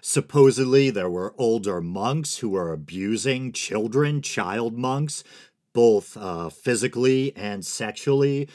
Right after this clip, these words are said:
I know it's jarring to hear, and it doesn't fit with our image of Buddhism, with its focus on wisdom and compassion.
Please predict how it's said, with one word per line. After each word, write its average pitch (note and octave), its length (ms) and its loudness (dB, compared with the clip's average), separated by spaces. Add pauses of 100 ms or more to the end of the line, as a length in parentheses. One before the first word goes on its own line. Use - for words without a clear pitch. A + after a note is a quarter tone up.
(280)
I C3 120 0
know C3 280 2
it's G#2 200 -6
jarring A2 600 -2
to G#2 180 -10
hear, B2+ 460 0
and F#2 140 -4
it D#2+ 100 -10
doesn't F#2+ 380 -4
fit A#2 360 -4
with G2+ 200 -6
our G2+ 480 -4 (120)
image G#2 460 -2
of E2+ 380 -6
Buddhism, G#2+ 600 -2
with F2+ 220 -8
its E2 220 -8
focus F2 560 -8
on E2+ 280 -6
wisdom F#2 760 -4 (260)
and F#2 180 -12
compassion. G2+ 920 -6